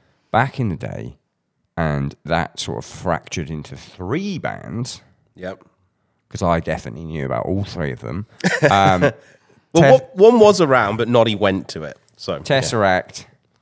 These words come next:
Speaker 1: I mean, Te-, Tesseract and Monuments came out of that, really, and then Noddy went to Heart of a Coward. Was that show with Enter Shikari?
Speaker 2: It might have been.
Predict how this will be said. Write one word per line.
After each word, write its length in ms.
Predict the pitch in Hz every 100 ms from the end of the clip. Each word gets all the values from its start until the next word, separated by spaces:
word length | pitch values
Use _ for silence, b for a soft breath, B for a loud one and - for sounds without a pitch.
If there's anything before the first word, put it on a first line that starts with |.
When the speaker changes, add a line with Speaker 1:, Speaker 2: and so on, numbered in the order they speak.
| _
Speaker 1:
I 180 | 117 143
mean, 180 | 147 147
Te-, 260 | 175 151 -
Tesseract 360 | - 151 135 101
and 80 | 95
Monuments 340 | 92 82 82
came 340 | - 90 82 76
out 240 | 78 -
of 240 | 80 - _ _ _
that, 240 | 71 58 -
really, 380 | 73 58 62 64
and 140 | 62
then 240 | 64 62 64
Noddy 220 | 62 62
went 220 | 52 50
to 260 | - - - _ _ _
Heart 180 | - 78
of 60 | -
a 40 |
Coward. 300 | - 60 60 _ _ _ _ _ _ _
Was 320 | 113 147 190 -
that 260 | 185 -
show 420 | - 147 92 55 107 - _ _ _ _ _ _ _ _ _ _ _ _ -
with 240 | 101 - _
Enter 320 | 113 98 -
Shikari? 640 | 98 107 - 104 85 - - _ -
Speaker 2:
It 140 | 127
might 240 | 117 113 110
have 160 | 101
been. 240 | 98 90